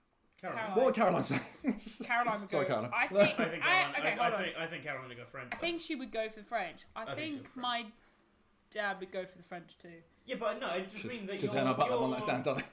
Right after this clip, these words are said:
Speaker 1: they're, they're
Speaker 2: That
Speaker 1: very
Speaker 2: means I'm right. <laughs>
Speaker 1: into French wine. Like, they know French wine
Speaker 2: No,
Speaker 1: really
Speaker 2: no, no.
Speaker 1: well.
Speaker 2: No,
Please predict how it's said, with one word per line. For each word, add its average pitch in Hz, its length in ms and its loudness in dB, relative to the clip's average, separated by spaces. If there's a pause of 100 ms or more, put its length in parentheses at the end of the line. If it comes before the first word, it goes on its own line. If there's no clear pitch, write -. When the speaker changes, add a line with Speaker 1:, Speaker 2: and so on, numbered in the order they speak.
(360)
Speaker 1:
they're, 220 240 -2
they're 220 180 -4
Speaker 2:
That 233 160 -2
Speaker 1:
very 220 80 -4
Speaker 2:
means 220 140 -6
I'm 220 240 -4
right. 208 360 -8
<laughs> 302 60 -8
Speaker 1:
into 190 480 2
French 190 320 -4
wine. 214 220 -8
Like, 135 140 -12
they 147 120 -6
know 147 360 -8
French 160 320 -12
wine 151 360 -12 (360)
Speaker 2:
No, 320 280 0
Speaker 1:
really 349 100 2 (120)
Speaker 2:
no, 339 60 0
no. 349 120 2
Speaker 1:
well. 202 220 2 (280)
Speaker 2:
No, 262 200 0